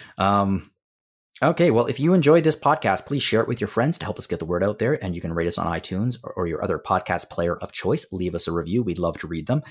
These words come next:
Again, Abe, Izzy, thank you so much for joining me today. And, uh, to everyone out there listening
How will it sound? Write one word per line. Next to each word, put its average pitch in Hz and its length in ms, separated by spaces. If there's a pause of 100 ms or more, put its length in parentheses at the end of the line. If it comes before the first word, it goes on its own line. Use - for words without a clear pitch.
(340)
Again, 170 360 (200)
Abe, 170 300
Izzy, 120 280
thank 110 220
you 101 60
so 117 160
much 110 160
for 101 100
joining 95 300
me 87 80
today. 85 400 (420)
And, 101 420
uh, 98 220
to - 200
everyone 143 480
out 131 220
there 123 240
listening 151 640